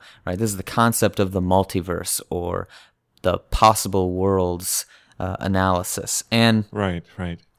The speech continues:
Speaker 1: and in the, in this idea of the multiverse, right, if you can dream up a character and, you know, you give this character a history and motivations and,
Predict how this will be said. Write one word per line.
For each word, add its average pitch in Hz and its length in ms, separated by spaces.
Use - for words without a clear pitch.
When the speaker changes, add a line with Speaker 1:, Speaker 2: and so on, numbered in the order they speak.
Speaker 1:
and 139 100
in 180 120
the, - 220
in 156 60
this 175 180
idea 139 300
of 113 60
the 110 80
multiverse, 107 840
right, 92 320
if 117 160
you 196 140
can 214 180
dream 127 340
up 104 140
a 98 60
character 87 640
and, 95 480
you 101 100
know, 98 80
you 95 160
give 113 200
this 113 200
character 104 640
a - 120
history 120 760
and 92 480
motivations 107 1080
and, 95 640